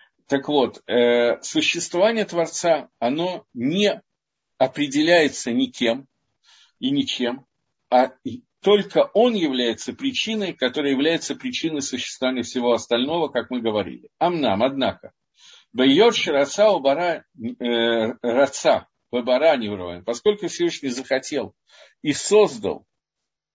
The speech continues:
не, вот мне кто-то подсказывает, что слово мухрах надо перевести как необходимо, с-, необходимо сущее.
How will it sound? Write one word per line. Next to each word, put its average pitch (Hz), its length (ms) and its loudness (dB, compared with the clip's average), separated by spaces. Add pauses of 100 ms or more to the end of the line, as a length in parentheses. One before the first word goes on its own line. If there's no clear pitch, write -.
(420)
не, 123 280 -2
вот 123 320 -4
мне 156 140 -2
кто-то 135 280 -2
подсказывает, 139 680 2
что - 180 -14
слово 143 320 0
мухрах 160 600 0 (320)
надо 143 300 -2
перевести 123 520 -8
как 127 220 -6
необходимо, 147 1000 -2 (580)
с-, - 260 -16
необходимо 123 800 -4
сущее. - 720 -10